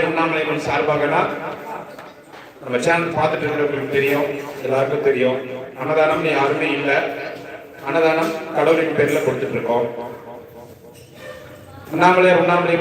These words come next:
அருளால எல்லாரும் எல்லா வளமும் நலமும் பெற்று சந்தோஷமா இருக்கணும். கிரிவல பாதையில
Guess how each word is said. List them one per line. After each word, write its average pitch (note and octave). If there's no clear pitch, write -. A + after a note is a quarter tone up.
அருளால D#3
எல்லாரும் D3
எல்லா D3
வளமும் D3
நலமும் C#3+
பெற்று C#3
சந்தோஷமா C3+
இருக்கணும். A#2+
கிரிவல F#3
பாதையில E3